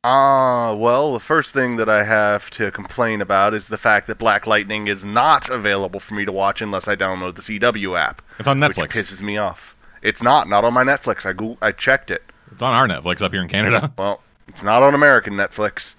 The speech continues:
Speaker 1: And if it is, then my Netflix is screwing me.
Speaker 2: That
Speaker 1: 'Cause
Speaker 2: is
Speaker 1: I'm annoyed.
Speaker 2: weird.
Speaker 1: Yeah, I know. Like, we should have everything, 'cause America.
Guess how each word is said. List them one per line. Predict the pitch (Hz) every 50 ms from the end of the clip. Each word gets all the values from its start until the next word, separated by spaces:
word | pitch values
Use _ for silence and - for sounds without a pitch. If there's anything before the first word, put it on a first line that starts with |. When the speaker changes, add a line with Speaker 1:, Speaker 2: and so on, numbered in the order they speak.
| _ _ _ _
Speaker 1:
And | - 101 110
if | 117 - -
it | 135 131
is, | 139 139 127 107 95
then | 104 104 101
my | 104 104
Netflix | 104 107 101 - - - 113 107 - -
is | 95 -
screwing | - - - 120 107 95 90 85
me. | 80 80 78 - _ _ - _ _ -
Speaker 2:
That | 135 151 208
Speaker 1:
'Cause | 208
Speaker 2:
is | 170 117
Speaker 1:
I'm | 104 127
annoyed. | 117 92
Speaker 2:
weird. | 73 62 76 76 - _ _ _ _ _ _ _ _ _ _ _ _ _
Speaker 1:
Yeah, | 104 117 131 120 110 - _ _ _ _ _ _ _ _ -
I | 92
know. | 95 104 104 87 - - _ _ _ _ _ _ _ _ _ _ _ _ _ -
Like, | 92 101 95
we | 110 120
should | - - 110
have | 98 - 110 104
everything, | 110 113 113 98 101 98 - - 98 92 87 87
'cause | - 98 92 87 78 - - - - _ _ _ _ _ _ _ _ - _ -
America. | 107 104 113 120 113 98 87 - - 76 -